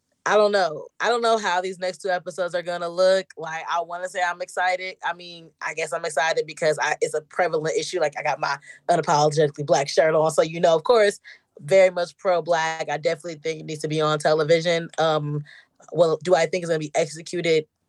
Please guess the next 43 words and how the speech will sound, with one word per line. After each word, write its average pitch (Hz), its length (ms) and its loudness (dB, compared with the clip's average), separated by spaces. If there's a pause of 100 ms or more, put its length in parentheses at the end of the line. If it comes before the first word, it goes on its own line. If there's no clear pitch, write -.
to 196 100 2
its 156 320 4
ability 208 400 6
or 196 60 0
to 165 160 0
the 156 100 -2
ability 160 320 0
that 143 160 2
it - 60 -10
needs 151 180 -8
to 143 100 -6
be? 208 420 -4 (220)
We're 160 140 -2
gonna 151 240 2
see. 190 380 0 (340)
And 143 80 0
that's 147 100 0
all 156 160 6
I'm 147 60 2
gonna 147 80 -2
say 170 240 4
is 156 200 -4
we're 165 120 -4
gonna 165 200 0
see. 175 280 -2
I 147 80 -2
hope 175 240 2
it's 170 280 -4 (280)
some 147 260 -2
Emmy 175 280 4
Award 165 440 4
winning, 165 300 -2
Golden 160 360 4
Globe 165 460 4
winning, 165 400 0
just 156 420 2 (520)
content 185 500 0
that 156 100 -2
goes 165 240 -2 (380)
viral 180 800 6
and 151 240 -8 (100)
everything, 190 640 -2
but 156 480 -2